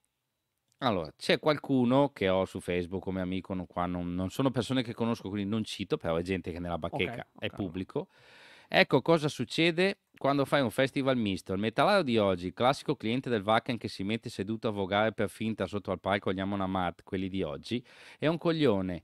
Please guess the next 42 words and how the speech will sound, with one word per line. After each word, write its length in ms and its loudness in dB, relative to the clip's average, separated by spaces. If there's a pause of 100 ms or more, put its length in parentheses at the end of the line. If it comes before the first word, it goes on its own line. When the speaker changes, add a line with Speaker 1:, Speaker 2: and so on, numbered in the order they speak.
(280)
Speaker 1:
E 140 0
da 120 4
quello 420 4
che 200 0
ho 180 4
capito 500 -2
è 40 -2
anche 220 0
il 60 -4
classico 440 0
fan 300 -2
di 80 -4
questo 280 -4
festival. 640 -4
Ogni, 520 2
oggi 420 2
ogni 240 0
cosa 300 -2
è 40 -2
meme, 360 -2
nessuno 380 -6
si 140 -6
prende 220 0
sul 160 -6
serio, 480 -2
tutto 220 -8
è 20 -4
facilmente 560 -6
criticabile, 680 2
se 120 -4
ti 140 -6
prendi 240 0
un 60 -2
po' 140 -4
troppo 280 -2
sul 180 -8
serio 300 -4
fai 180 -2
la 80 0
figura 280 -4
del 100 -2
pagliaccio. 640 -4